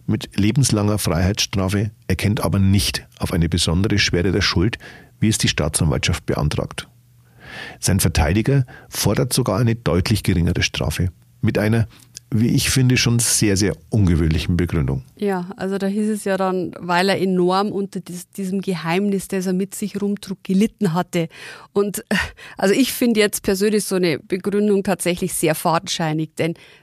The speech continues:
Speaker 2: wer sonst als Helmut H. hätte es all die Jahre in der Hand gehabt, sich dieses Leides, äh, zu entledigen,
Speaker 1: Ja.
Speaker 2: indem er einfach zur Polizei geht und ein Geständnis ablegt. Also
Speaker 1: Ja.
Speaker 2: das war eine,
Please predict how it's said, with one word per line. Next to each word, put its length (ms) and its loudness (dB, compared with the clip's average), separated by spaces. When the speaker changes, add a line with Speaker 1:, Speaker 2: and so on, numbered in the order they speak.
Speaker 2:
wer 500 4
sonst 540 0
als 240 0
Helmut 320 0
H. 220 2
hätte 360 -2
es 140 -4
all 240 2
die 120 0
Jahre 500 4
in 120 0
der 140 0
Hand 280 0
gehabt, 480 0
sich 480 0
dieses 320 2
Leides, 680 4
äh, 360 4
zu 120 0
entledigen, 580 2
Speaker 1:
Ja. 100 4
Speaker 2:
indem 240 2
er 100 4
einfach 360 2
zur 160 0
Polizei 580 2
geht 300 -2
und 180 -2
ein 60 -2
Geständnis 640 -2
ablegt. 520 -2
Also 140 4
Speaker 1:
Ja. 60 0
Speaker 2:
das 240 -2
war 140 4
eine, 280 2